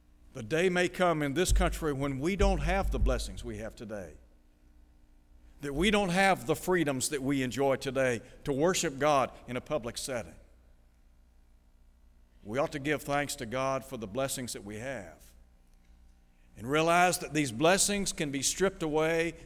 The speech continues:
at any time. God has been good to us.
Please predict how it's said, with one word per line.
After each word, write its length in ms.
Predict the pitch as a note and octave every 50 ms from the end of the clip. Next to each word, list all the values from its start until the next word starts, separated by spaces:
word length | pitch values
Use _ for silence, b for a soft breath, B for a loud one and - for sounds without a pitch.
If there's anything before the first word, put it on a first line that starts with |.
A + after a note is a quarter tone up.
| B B
at 180 | - B2+ B2+ - -
any 260 | C3+ D3 D#3 D#3+ D#3+
time. 440 | - - D3+ B2+ A2 F#2+ F2 E2 - - - - - - - - - - - - - - - - - - - - - - _ - - - - - _ - - - - - - - - - - - - _ _ - - - - - - - - - - - G2+ G2+
God 260 | C3 C#3 D3+ D#3 D3
has 140 | D#3 D3+ -
been 220 | B2+ D3 C#3+ C3
good 280 | G#2+ C3+ E3+ F3+ G#2+ -
to 120 | B2+ A#2+
us. 600 | - B2+ B2 B2 B2+ C#3 C#3+ - - - - -